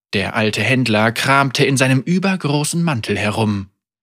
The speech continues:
„Ich habe gehört, ihr wärt an Waren aus Shurima interessiert“, sagte er. „Getreide aus den Auen, Kaktusblüten.“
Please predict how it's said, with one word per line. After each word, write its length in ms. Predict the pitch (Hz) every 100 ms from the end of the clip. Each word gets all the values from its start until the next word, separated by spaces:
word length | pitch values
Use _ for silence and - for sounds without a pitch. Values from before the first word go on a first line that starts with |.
| _
„Ich 320 | - 165 - 185
habe 180 | 185
gehört, 580 | 202 190 - 147 147 -
ihr 200 | 151 143
wärt 220 | 160 165
an 240 | - 160 147
Waren 360 | 160 165 170
aus 180 | 147 165
Shurima 500 | - 165 185 190 110
interessiert“, 840 | 98 113 123 127 - 131 123 - _ _ _ -
sagte 420 | 160 170 - 117
er. 460 | 120 110 107 107 _ _ _ _ _ _ -
„Getreide 680 | 143 - 151 185 156 123
aus 160 | 127 -
den 200 | 135 -
Auen, 480 | 156 147 101 98 - _ _ _ -
Kaktusblüten.“ 1160 | 202 202 - 117 - 117 110 107 107 98 98